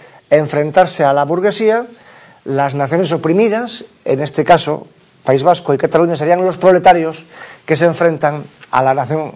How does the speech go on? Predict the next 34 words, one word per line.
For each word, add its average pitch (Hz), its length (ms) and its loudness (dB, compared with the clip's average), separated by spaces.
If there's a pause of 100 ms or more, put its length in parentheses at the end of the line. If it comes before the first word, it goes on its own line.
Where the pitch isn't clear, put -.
a 123 140 0
la 127 80 0
nación 135 240 -6
opresora, 123 480 -6
a 120 140 -4
la 120 280 -2
nación 131 300 -4
burguesa. 127 400 -6 (420)
Y - 40 -2
entonces 208 280 2
en 208 120 0
los, 185 200 -2
en 170 120 -4
los 170 80 -4
años 208 220 -4
veinte 202 580 -2
empiezan 175 440 -2
los 151 160 -4
ideólogos 160 640 -2 (500)
socialistas 160 800 0
catalanes 180 760 2 (200)
a 139 160 6
hacerse 175 320 0
nacionalistas 170 800 -2 (640)
y 160 100 2
los 170 180 2
socialistas, 175 880 0
perdón, 156 320 4
los 139 180 0
nacionalistas 180 600 2
catalanes 160 540 0 (420)
a 131 100 0
hacerse 131 380 -4
socialistas 147 720 -4